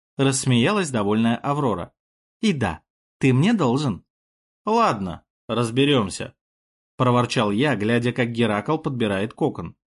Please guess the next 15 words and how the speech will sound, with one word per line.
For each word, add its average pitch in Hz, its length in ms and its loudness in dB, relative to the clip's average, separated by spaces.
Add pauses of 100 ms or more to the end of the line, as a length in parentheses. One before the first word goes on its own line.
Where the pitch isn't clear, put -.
(240)
«Предлагаю, 127 720 4
чтобы 113 280 0
никому 131 340 2
не 127 140 4
было 113 240 2
обидно, 107 480 2
просто 151 380 0
продать 139 480 2
все 127 180 0
содержимое 117 640 2
кокона 135 400 2
этого 107 320 0
козла», 113 600 -2 (640)
предложил 131 500 2
Геракл. 101 460 -2